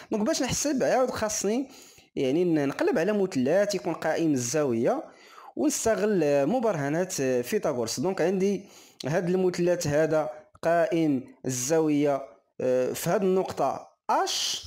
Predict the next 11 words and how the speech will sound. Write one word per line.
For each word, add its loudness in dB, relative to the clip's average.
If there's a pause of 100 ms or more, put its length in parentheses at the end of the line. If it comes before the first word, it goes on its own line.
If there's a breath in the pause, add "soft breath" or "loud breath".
(200)
يمكن -4
الا 0
تخيلتوا -2
الشكل -2
مزيان، 0 (320)
وقلنا 0
باش -2
تخيلوا 0
الشكل -2
مزيان 0
نعاود، 0